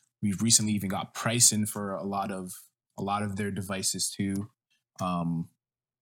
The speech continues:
so yeah, we're gonna kind of summarize all of the leaks, let you know what we think about them, and it should be interesting. So, of course, when it comes to the processor, right?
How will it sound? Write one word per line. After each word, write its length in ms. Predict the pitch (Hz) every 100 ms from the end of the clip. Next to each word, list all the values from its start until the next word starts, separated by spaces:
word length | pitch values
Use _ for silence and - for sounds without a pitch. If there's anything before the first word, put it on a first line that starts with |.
| _ -
so 260 | - 95 - -
yeah, 140 | -
we're 120 | 90
gonna 160 | 104 101
kind 180 | 107 90
of 120 | 87
summarize 760 | - - 101 104 101 95 98
all 260 | - 101 101
of 60 |
the 120 | 98 95
leaks, 540 | 113 139 123 - - _ _ _ -
let 160 | 101 -
you 80 |
know 80 | 92
what 160 | 87 -
we 60 |
think 280 | - - 120
about 360 | 113 107 104 -
them, 360 | 107 104 107 - _ _ _ -
and 440 | 95 95 92 95 - _ _ _ _ -
it 160 | - -
should 220 | - 151
be 140 | 127 110
interesting. 480 | 110 80 - - - _ -
So, 360 | - 101 - _ _ _ _ _ -
of 200 | 104 -
course, 480 | 127 113 127 - - _ _ _
when 120 | - 95
it 80 |
comes 320 | - 107 107 -
to 140 | 104
the 180 | 95 98
processor, 680 | - - 101 - 76 - - _ _ _ _ _
right? 360 | - 98 101 -